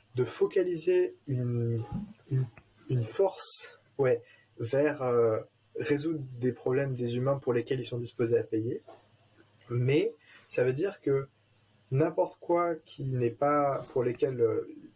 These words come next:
les différents petits optimisateurs euh, n'ont pas à payer,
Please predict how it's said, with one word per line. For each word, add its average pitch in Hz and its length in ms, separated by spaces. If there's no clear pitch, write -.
les 123 160
différents 139 320
petits 135 260
optimisateurs 131 760
euh, 110 480
n'ont 123 280
pas 151 200
à 127 160
payer, 135 720